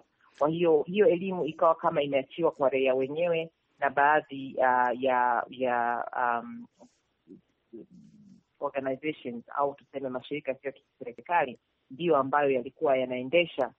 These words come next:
program, lakini hizi program ukiziangalia kwa karibu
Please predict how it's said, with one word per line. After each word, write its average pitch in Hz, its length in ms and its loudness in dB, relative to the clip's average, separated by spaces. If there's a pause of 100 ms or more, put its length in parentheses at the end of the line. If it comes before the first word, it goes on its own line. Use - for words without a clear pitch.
(140)
program, 147 420 0
lakini 202 260 -2
hizi 208 160 -2
program 220 480 0
ukiziangalia 180 480 0
kwa 185 100 0
karibu 160 480 -4